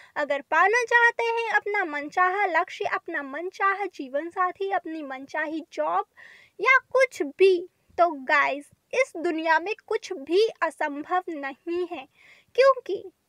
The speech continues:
इम्पॉसिबल ही कहता है, "I am possible।" तो गाइस, लगातार अपनी सच्ची और कड़ी मेहनत से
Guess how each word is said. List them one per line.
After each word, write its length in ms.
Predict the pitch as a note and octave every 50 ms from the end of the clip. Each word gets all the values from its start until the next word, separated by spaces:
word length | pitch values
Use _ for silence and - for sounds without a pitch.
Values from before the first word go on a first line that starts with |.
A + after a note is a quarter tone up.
| _ _ _ _ _ -
इम्पॉसिबल 800 | - F4 F#4 F#4+ - F4+ G4 G#4 - - B4 B4 B4+ C5 C5+ C#5 - - F#4+
ही 100 | A4 C5 C#5 -
कहता 280 | A#4+ G#4+ G#4+ - F#4+ F4+
है, 240 | F4+ E4 D#4+ - - _ - F4
"I 200 | F4+ F#4 G#4 A4+ - - _ -
am 160 | F4 D#4+ D#4+ F#4 G4+ - _ _ -
possible।" 600 | F4+ F#4 G4+ - - F#4+ C#4 B3+ C#4 - F4+ D#4+ - _ -
तो 100 | F4 E4
गाइस, 500 | D4 C4 B3 E4 D4+ C4+ B3+ C4 D4 - _ _ _ - - - - - - _ _ -
लगातार 1000 | D#4 D#4 D#4 D4 C#4 D#4 D#4 D4+ D4+ _ _ - F#4 F4 D4 C4+ C#4 D4 D4+ F4 - _ _ _ - -
अपनी 600 | - - _ - - F#4 F#4+ F#4+ G4 G4+ G#4 G4+ _ _ _ _ _ _ _ _ -
सच्ची 520 | - E4+ E4+ _ _ - - G4 F#4 F#4 C5+ - -
और 200 | - E4 F#4+ G#4+
कड़ी 400 | G#4 - - - D4 D#4+ F4 E4+
मेहनत 520 | D#4+ D#4+ C#4 C#4 D4+ D4 D#4 D4+ E4+ F#4 - _ _
से 60 | -